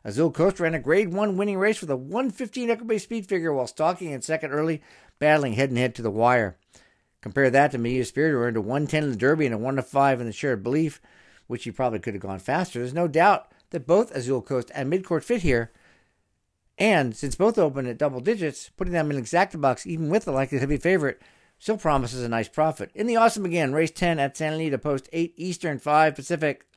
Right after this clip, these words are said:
on Saturday, October second. Bet Midcourt and Azul Coast at five to two or more.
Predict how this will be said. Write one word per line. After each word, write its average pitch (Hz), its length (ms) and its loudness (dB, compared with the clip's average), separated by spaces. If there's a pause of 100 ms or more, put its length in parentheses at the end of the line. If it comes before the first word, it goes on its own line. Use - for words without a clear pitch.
(720)
on 160 440 4
Saturday, 120 360 0
October 107 360 -2
second. 120 520 -2
Bet 139 220 0
Midcourt 151 420 -2
and 151 160 -2
Azul 160 220 2
Coast 175 320 2
at 131 60 -16
five 151 340 4
to 151 100 -12
two 165 160 0
or 156 80 4
more. 156 400 2